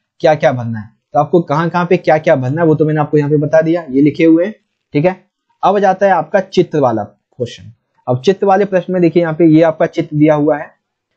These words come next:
अब इस चित्र से आधारित आपको क्या करना है, अ, एक second, यहाँ पे आपको करना क्या है, अ, संस्कृत लिखत, आपको कुछ वाक्य लिखने हैं इस picture के बारे में। तो इस picture के बारे में आप वाक्य किस तरह से लिखेंगे,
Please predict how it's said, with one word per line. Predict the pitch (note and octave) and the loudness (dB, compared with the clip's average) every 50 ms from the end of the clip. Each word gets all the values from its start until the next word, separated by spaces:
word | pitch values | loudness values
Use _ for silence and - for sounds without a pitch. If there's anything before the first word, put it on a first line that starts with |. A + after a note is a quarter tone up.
| _ _ _ _ - | _ _ _ _ -2
अब | C#3+ D#3+ E3+ | -2 -2 0
इस | F#3 G3+ G3 - | -2 -2 -2 0
चित्र | - G#3 G3+ G3+ | -2 -2 -2 -2
से | - - G#3 G#3 - - - - | 0 2 2 2 2 2 -2 -4
आधारित | C3+ C#3+ C#3+ D3 D3+ D#3 D#3+ C#3 - - | -4 -2 0 0 0 0 0 -2 -4 -6
आपको | C3 C#3 C3+ - E3 | -6 -4 -2 -2 0
क्या | D3 E3+ D#3+ | 0 0 0
करना | D3+ D#3 D3+ D#3 D#3 D3+ | 0 0 -2 -2 -4 -4
है, | D#3+ G3+ B3+ - _ _ _ _ _ _ _ _ _ _ - | -6 -8 -8 -12 _ _ _ _ _ _ _ _ _ _ -6
अ, | A#2 A#2 A#2 A2+ A2+ - | -4 -2 -2 -2 -2 0
एक | C3+ C3 C3 | -2 -2 -2
second, | - C#3 C#3 D3 C#3+ | -4 -4 -4 -2 -2
यहाँ | C#3+ C3 | -4 -2
पे | B2+ D#3 | 0 -2
आपको | C#3+ C#3 - - D3 | -2 -2 -2 -6 -6
करना | C3+ - C3 B2 B2+ C#3 D3 | -4 -2 -2 -2 -2 -2 -4
क्या | C#3 - C#3+ C3+ C3 | -4 -2 -2 -2 -2
है, | C3 C3+ C#3+ E3+ | -2 -4 -6 -6
अ, | F#3 - _ _ _ _ - A2+ A2+ A2+ A2+ A#2+ B2 | -8 -12 _ _ _ _ -8 -6 -6 -4 -4 -4 -6
संस्कृत | B2+ B2+ - - C3+ B2+ B2+ C3 - - _ C#3+ C3+ C#3 C#3+ C#3 - _ F#3 | -8 -8 -10 -8 -8 -6 -6 -8 -10 -8 _ 0 2 2 2 0 -4 _ -12
लिखत, | D#3 C#3+ C3 B2 C3 B2 - B2 - - _ _ _ _ _ _ _ _ _ _ _ _ _ _ _ _ _ _ _ _ _ - | -8 -4 -2 0 -2 -2 -4 -6 -10 -10 _ _ _ _ _ _ _ _ _ _ _ _ _ _ _ _ _ _ _ _ _ -4
आपको | - D3+ D3+ G3+ G3 | -4 -2 0 0 2
कुछ | G3 A3 G#3+ - | 2 2 0 0
वाक्य | E3 C#3+ D3+ D#3 F#3 - - - F#3+ | 0 2 0 0 -2 -2 -2 -2 0
लिखने | E3+ D3+ C3 E3 E3 | 0 0 -2 -4 -4
हैं | D#3+ F3+ G#3+ A3 - | -2 -4 -4 -2 0
इस | F#3+ G3 - - | -2 -2 -2 -6
picture | - _ - D#3 - - - F3+ D3+ | -8 _ -6 -6 -4 -4 -4 -4 -2
के | B2+ C3 | -2 -6
बारे | B2 A2+ G#2+ G#2 G2+ | -8 -8 -8 -10 -14
में। | G2 G2+ - _ _ _ _ _ _ _ _ _ | -18 -20 -20 _ _ _ _ _ _ _ _ _
तो | D#3+ | -2
इस | E3+ - | -2 -2
picture | - F3+ - - G3+ | -4 -8 -4 -4 -4
के | F#3+ - G#3 | -2 0 0
बारे | F#3+ F#3+ F#3 F#3+ | 0 2 0 0
में | G3 | 0
आप | F#3+ F#3 | -2 -2
वाक्य | F3 E3+ E3+ E3 E3 - F3 | 0 0 -2 -2 -4 -8 -10
किस | E3+ E3 - - | -8 -10 -4 -2
तरह | F3+ E3 | -2 0
से | - | 2
लिखेंगे, | F3 E3+ D#3 E3 D#3+ D#3+ E3+ G3 | 2 0 2 0 -2 -2 -2 -4